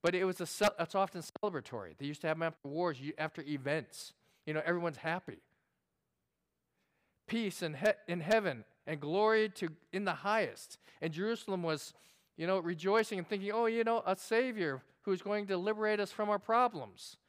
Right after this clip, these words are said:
But they were blinded to, at who could bring them everlasting peace. And they were searching for someone to give them that military and physical peace. However, Jesus predicts that judgment and punishment will take place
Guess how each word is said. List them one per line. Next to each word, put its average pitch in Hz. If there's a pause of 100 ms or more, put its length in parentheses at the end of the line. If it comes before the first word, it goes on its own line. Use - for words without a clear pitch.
(240)
But 185
they 190
were 180
blinded 196 (140)
to, -
at 175
who 214
could 180
bring 214
them 175 (260)
everlasting 196
peace. - (520)
And 175
they 190
were 185
searching 202
for 160
someone 196
to 165
give 180
them 180
that 156
military 196 (380)
and 156 (160)
physical 190
peace. - (1400)
However, 147
Jesus 175
predicts 143
that 117
judgment 165
and 127
punishment 139 (680)
will 131
take 147
place 160